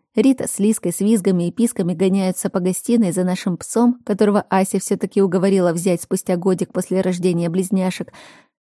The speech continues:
а Влад разводит мангал на заднем дворе. Сначала к нашей дружной компании присоединяются мама с папой, как всегда с кучей подарков,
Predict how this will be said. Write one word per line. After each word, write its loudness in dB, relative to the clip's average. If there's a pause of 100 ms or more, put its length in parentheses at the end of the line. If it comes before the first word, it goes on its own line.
а 4
Влад 4
разводит 2
мангал 0
на 2
заднем -2
дворе. -4 (840)
Сначала 2
к 2
нашей 6
дружной 4
компании 4
присоединяются 2
мама 4
с -6
папой, -2
как 2
всегда 0
с -8
кучей -4
подарков, -2